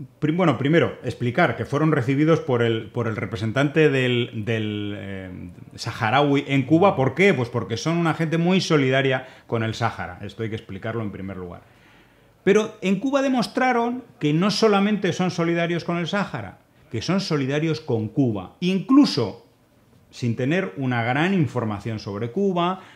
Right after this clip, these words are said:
no han tenido una relación anterior. Pero ¿qué cosas dijeron allí? Yo voy a leer lo que dijeron en el concierto, lo que dijo Cristina del Valle, que es la vocalista,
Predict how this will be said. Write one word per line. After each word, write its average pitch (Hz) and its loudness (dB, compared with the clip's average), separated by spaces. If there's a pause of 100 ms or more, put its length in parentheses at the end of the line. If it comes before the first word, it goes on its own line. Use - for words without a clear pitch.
no 123 2
han 135 2
tenido 123 0
una 110 -2
relación 101 -6
anterior. 123 -4 (760)
Pero 175 0
¿qué 254 -2
cosas 247 0
dijeron 196 0
allí? 170 -4 (420)
Yo 131 -4
voy 208 0
a 196 0
leer 131 -2 (400)
lo 123 -4
que 127 -4
dijeron 180 -2
en 190 0
el 175 -4
concierto, 165 0
lo 110 -2
que 123 -2
dijo 196 -2 (220)
Cristina 185 0
del 147 4
Valle, 120 2
que 107 -8
es - -10
la 95 -8
vocalista, 196 -4